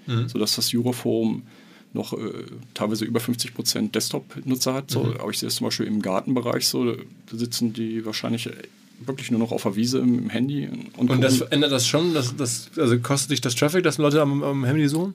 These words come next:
Speaker 2: Nee, nicht Traffic, aber kriegt man natürlich weniger Anzeigen unter. Ne? Und,
Speaker 1: Mhm.
Speaker 2: und, äh, d-, d-, die Mobilanzeigen sind dann teilweise auch schlechter vergütet und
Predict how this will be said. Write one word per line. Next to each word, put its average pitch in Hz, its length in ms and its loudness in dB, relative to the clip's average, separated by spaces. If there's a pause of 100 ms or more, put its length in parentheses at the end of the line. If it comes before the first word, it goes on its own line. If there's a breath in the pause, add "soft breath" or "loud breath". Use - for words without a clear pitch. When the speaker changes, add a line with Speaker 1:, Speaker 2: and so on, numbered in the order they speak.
Speaker 2:
Nee, 117 160 6
nicht 104 220 4
Traffic, - 320 4
aber 104 160 6
kriegt - 160 -2
man 110 100 2
natürlich 104 240 -2
weniger 107 320 4
Anzeigen - 340 2
unter. - 240 -4
Ne? 107 100 -2
Und, 120 480 -4
Speaker 1:
Mhm. 120 100 4
Speaker 2:
und, 104 320 4
äh, - 20 -4
d-, 104 380 -2
d-, - 540 -10 (680)
die - 60 4
Mobilanzeigen 117 1120 2
sind 110 140 0
dann 107 120 -2
teilweise 104 300 0
auch - 80 -4
schlechter - 260 -6
vergütet 104 380 -4
und - 240 0